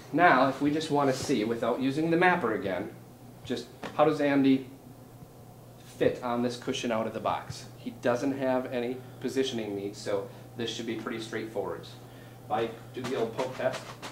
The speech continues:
feels pretty good from left to right up front. Let's feel that pressure to the back.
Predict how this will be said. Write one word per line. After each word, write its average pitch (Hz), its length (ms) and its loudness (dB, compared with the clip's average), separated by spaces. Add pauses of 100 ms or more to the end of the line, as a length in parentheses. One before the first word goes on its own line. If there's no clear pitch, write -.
(460)
feels 139 180 2
pretty 127 200 0
good 127 180 0
from 120 220 -2
left 120 240 0
to 123 60 -2
right 127 260 4
up 113 60 -2
front. 170 380 2 (1900)
Let's 123 200 -6
feel 127 260 4
that 131 240 6
pressure 135 440 4 (920)
to 120 60 -6
the 123 80 -2
back. 120 300 6